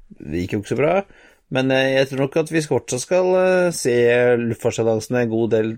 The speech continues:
eh, tid fremover, så fremt vi ikke får muligheten til, eh, cross, eh,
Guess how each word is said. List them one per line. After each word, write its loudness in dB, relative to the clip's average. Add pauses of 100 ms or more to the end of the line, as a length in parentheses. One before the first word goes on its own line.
(120)
eh, 2
tid -2
fremover, 0 (260)
så -2
fremt 0
vi 0
ikke -6
får 0
muligheten -2
til, 0 (400)
eh, 2
cross, -6
eh, 0